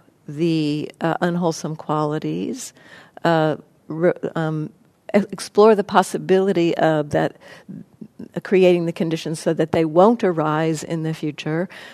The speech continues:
uh, cultivate the wholesome and maintain the wholesome when it has arisen as somehow being, um, in contrast, because it sounds like a doing, what we're supposed to be doing. And there is a kind of way in which they can be,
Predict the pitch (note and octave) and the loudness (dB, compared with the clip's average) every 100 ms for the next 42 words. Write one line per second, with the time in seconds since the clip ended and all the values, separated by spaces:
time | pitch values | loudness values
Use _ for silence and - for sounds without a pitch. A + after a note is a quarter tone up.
0 | - D#3 D3+ - - B3+ D4 B3 F3+ E3+ | -6 -4 -2 -2 4 4 6 2 4 4
1 | D#3 D#3+ D#3+ E3 D#3+ - F3 F#3 - F3 | 2 -4 0 0 0 -2 -2 -2 -2 -2
2 | E3+ F3 F#3+ F#3 - A3 C4 A#3 F#3+ F3 | 0 0 0 -2 -2 2 2 2 2 0
3 | F3 D#3 D#3 D#3 C#3+ - G3+ A3+ G3 D3+ | 0 -6 -6 -6 -8 -4 -4 -2 -4 -2
4 | D3 - D3+ D#3 - - - - G3+ - | -6 -6 -8 -10 -16 -18 -6 2 2 4
5 | G#3 G#3 G3 F#3+ D#3 F3+ F3+ E3+ E3+ D#3+ | 2 2 2 2 2 0 0 0 -2 -6
6 | - - - - - E3 D#3 D#3 D#3+ - | -12 -20 -20 -6 0 0 0 -2 -8 -14
7 | _ _ - F3 E3+ E3+ E3 D#3+ - F4+ | _ _ -4 0 0 0 -2 -4 -2 -2
8 | - D#3 E3 - F#3 G3 G3 - C4+ E4 | 2 0 0 -4 -4 0 -2 0 0 0
9 | C4 G3+ G3+ E3+ D#3 F#3 E3 D#3+ C#3+ D#3 | 2 0 2 -2 0 2 2 -2 -10 -16
10 | _ F#3+ E3 E3 - E3+ - E3 D3 C#3+ | _ -4 -4 -4 -6 -6 -6 -6 -6 -4
11 | D#3 D3 - E3+ - _ _ _ - - | -6 -6 -12 -14 -20 _ _ _ -20 -20
12 | - A#3+ C4+ D4 A#4+ G#4 - - G3 F#3 | -2 4 6 8 6 4 2 2 2 4
13 | D#3+ D#3 F3 G3 D#3+ D#3+ E3 E3+ E3+ - | 0 4 8 8 8 2 -2 -4 -6 -2
14 | E3 E3+ - B3 D#4+ B3 F#3 D#3 D3 | -2 -2 -4 -2 0 2 2 2 -2